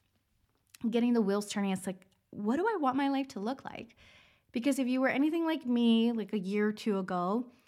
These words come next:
I never really actually paid attention or gave it much thought about how I wanted my life to look like. So really just taking this time to imagine that ideal future and really just using all your senses. The, the third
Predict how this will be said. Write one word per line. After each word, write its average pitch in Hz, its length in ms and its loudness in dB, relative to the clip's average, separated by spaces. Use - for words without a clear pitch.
I 262 120 0
never 320 300 2
really 302 380 0
actually 233 380 -4
paid 226 240 0
attention 196 920 -2
or 202 100 -4
gave 220 280 -2
it 226 60 0
much 196 300 -2
thought 254 500 0
about 208 200 -2
how 196 240 0
I 196 100 2
wanted 185 220 -2
my 180 140 -4
life 170 240 -6
to - 120 -10
look 226 260 0
like. - 280 -8
So 233 160 -2
really 247 240 0
just 269 180 -4
taking 220 260 -2
this 196 120 -2
time 185 300 -6
to 185 340 -4
imagine 196 640 0
that 175 200 -4
ideal 170 320 -6
future 262 560 -4
and 202 160 -4
really 185 220 -2
just 190 260 -8
using 190 580 -2
all 175 160 -6
your 165 160 -8
senses. - 600 -10
The, 208 300 2
the 202 480 -4
third 427 280 -2